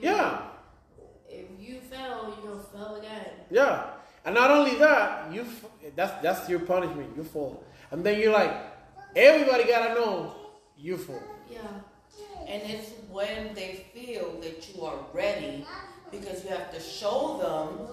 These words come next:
Speaker 1: Exactly.
Speaker 3: in some sort of way, show them that you are ready and capable to
Speaker 1: Mm-hmm.
Speaker 3: come back and kinda, like, rejoin.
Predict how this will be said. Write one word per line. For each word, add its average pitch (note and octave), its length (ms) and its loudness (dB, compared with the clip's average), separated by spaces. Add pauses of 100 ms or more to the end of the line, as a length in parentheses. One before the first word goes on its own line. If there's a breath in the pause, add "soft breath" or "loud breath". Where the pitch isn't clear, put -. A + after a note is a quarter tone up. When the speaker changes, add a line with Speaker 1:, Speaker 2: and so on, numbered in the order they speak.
(200)
Speaker 1:
Exactly. - 400 -6
Speaker 3:
in - 60 -8
some G3+ 300 -6
sort G3+ 180 -6
of F3+ 160 -2
way, F#3+ 360 -6
show G3+ 400 -8
them E3 360 -8 (340 loud breath)
that F3+ 320 -6
you G3+ 160 -4
are E3+ 120 0 (100)
ready F#3+ 480 -6 (100)
and F3 400 -6
capable F#3 960 -8
to F3 80 -10
Speaker 1:
Mm-hmm. G#3 180 -6
Speaker 3:
come - 260 -10
back - 440 -4 (880 soft breath)
and F3 400 -8
kinda, F#3+ 300 -10
like, F#3 320 -6
rejoin. G3 420 -8